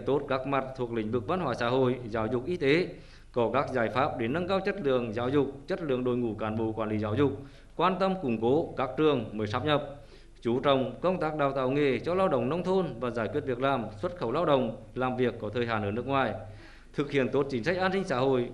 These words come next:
quan tâm công tác giảm nghèo, nâng cao đời sống nhân dân. Trước mắt, tổ chức chăm lo tốt việc đón Tết Quý Mão cho nhân dân. Thứ tư, tăng cường công tác đảm bảo quốc phòng an ninh, giữ vững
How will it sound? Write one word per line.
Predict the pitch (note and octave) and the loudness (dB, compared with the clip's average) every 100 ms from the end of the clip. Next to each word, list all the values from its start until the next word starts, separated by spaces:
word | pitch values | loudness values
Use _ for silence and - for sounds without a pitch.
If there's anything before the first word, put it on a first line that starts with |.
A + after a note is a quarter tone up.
| - | -2
quan | D#3+ F3 | -2 0
tâm | F#3+ F3+ | -2 0
công | F#3+ | -2
tác | D3 C#3+ | -2 -2
giảm | B2 A2+ | -2 0
nghèo, | C3+ C#3 G#2+ G2 | 2 2 0 -4
nâng | A#2+ E3 | -6 -4
cao | F3+ E3+ | -2 2
đời | C3 | 2
sống | A2+ A2 | 0 -2
nhân | E3 | 0
dân. | F3+ F#3 - - - - - | 2 0 -2 -10 -18 -6 0
Trước | D3 E3 | 2 4
mắt, | G3 G3 - - | 0 0 -8 -4
tổ | A2+ A2 | -4 0
chức | F#3 F#3 - - | 0 -2 -12 -2
chăm | E3+ F3 | 0 2
lo | F#3+ | 2
tốt | F3+ C3+ D#3+ - - A2+ | 2 2 0 -4 -12 -2
việc | B2 B2 | -2 0
đón | A2 G2+ | 0 2
Tết | B2 C#3 - - | 0 0 -4 -2
Quý | A#2+ | 0
Mão | A#2 B2 G#2+ - - | 2 2 0 -6 -4
cho | C#3+ | -2
nhân | D#3+ | 0
dân. | E3+ D3 - - - - - - - - - - - | 0 0 -4 -14 -20 -20 -20 -20 -20 -20 -20 -12 -2
Thứ | A#2 A2+ | 0 6
tư, | G3 G3 F#3+ - | 8 8 4 0
tăng | F#3 E3+ | 0 2
cường | D3 | 2
công | C3+ F#3 | 2 0
tác | D#3 D#3+ - | 0 -2 -4
đảm | C3+ B2 A#2 | 0 2 2
bảo | A2 G#2+ | 0 0
quốc | F#3+ | 0
phòng | D#3 C3+ | 0 0
an | E3 | 2
ninh, | G3 G3 C#3 - | 4 2 0 -4
giữ | A#2 B2+ | 0 0
vững | A#2 C3 A2+ | 2 0 0